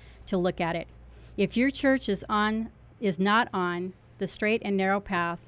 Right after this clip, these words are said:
which leads into life everlasting in heaven, you, my friend,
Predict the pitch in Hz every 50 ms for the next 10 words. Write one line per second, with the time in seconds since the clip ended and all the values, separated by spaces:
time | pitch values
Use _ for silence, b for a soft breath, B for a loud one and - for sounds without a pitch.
0 | - - - - 190 185 - 190 190 202 208 190 - - 190 185 - - 180 160
1 | 175 180 185 202 202 - - 208 190 180 190 196 180 180 180 175 - - 196 190
2 | 190 185 175 180 180 170 160 170 170 170 - b b b b b b - 196 220
3 | 226 226 220 220 214 214 - 185 180 180 175 180 180